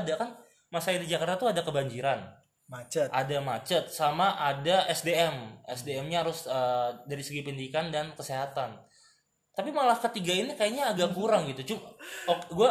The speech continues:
Speaker 1: gue appreciate sama K J P Plus-nya, oke.
Speaker 2: Hmm.
Speaker 1: Dari, eh, K J P Plus tuh, eh, dia bisa buat anak-anak yang nggak sekolah juga itu, gue appreciate yang ini untuk
Speaker 2: Betul, emang
Speaker 1: masalah
Speaker 2: bagus,
Speaker 1: S D M
Speaker 2: bagus.
Speaker 1: itu, itu emang bagus. Cuma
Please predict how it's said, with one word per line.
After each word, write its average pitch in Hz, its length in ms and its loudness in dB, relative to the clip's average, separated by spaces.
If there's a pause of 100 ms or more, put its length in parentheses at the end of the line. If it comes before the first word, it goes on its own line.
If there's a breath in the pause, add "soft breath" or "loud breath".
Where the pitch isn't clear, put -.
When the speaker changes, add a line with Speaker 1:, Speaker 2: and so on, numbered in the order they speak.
Speaker 1:
gue 214 160 4
appreciate 190 460 2
sama 151 320 0
K 160 80 2
J 147 140 -2
P 147 100 -4
Plus-nya, 139 400 -2
oke. 127 240 -2
Speaker 2:
Hmm. 127 400 -14
Speaker 1:
Dari, 147 560 -4
eh, 135 240 2
K 131 80 -4
J 143 160 -4
P 147 80 -12
Plus 165 160 -2
tuh, 196 400 -2
eh, 127 480 2
dia 165 240 0
bisa 143 320 -2
buat 127 480 -4
anak-anak 131 380 -6
yang 131 180 -4
nggak 120 80 0
sekolah 127 320 -2
juga 127 240 -6
itu, 147 80 -6 (240)
gue 135 160 -2
appreciate 143 480 -2
yang 110 100 -10
ini 117 380 -12
untuk 127 240 -10
Speaker 2:
Betul, 139 320 -8
emang 135 80 -4
Speaker 1:
masalah 131 240 0
Speaker 2:
bagus, 120 80 -10
Speaker 1:
S - 0 -
D 131 80 -6
M 123 80 -4
Speaker 2:
bagus. 139 160 -6
Speaker 1:
itu, 175 160 -4
itu - 160 -4
emang 151 220 -2
bagus. 127 400 -6 (420 soft breath)
Cuma 196 180 -2